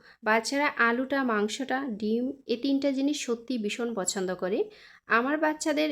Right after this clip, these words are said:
এই তিনটা হলেই কিন্তু হয়ে যায়। তো সব সময় কিন্তু ঘরে এসব জিনিস রাখতেই হয় আমার।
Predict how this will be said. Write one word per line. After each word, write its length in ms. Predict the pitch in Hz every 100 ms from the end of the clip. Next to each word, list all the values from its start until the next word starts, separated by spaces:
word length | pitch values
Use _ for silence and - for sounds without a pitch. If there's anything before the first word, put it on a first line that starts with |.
| -
এই 120 | 254
তিনটা 260 | 269 262 262
হলেই 320 | 254 220 240
কিন্তু 220 | 240 233 220
হয়ে 300 | 208 190 175
যায়। 240 | 185 392 - - _ _
তো 80 | 208
সব 220 | 214 269 262
সময় 300 | - 277 277
কিন্তু 280 | 277 269 269 233
ঘরে 380 | - 214 190 214 247
এসব 280 | 214 214 247
জিনিস 260 | 220 240 247 -
রাখতেই 420 | 190 190 - 208
হয় 240 | 208 185
আমার। 260 | 170 165 240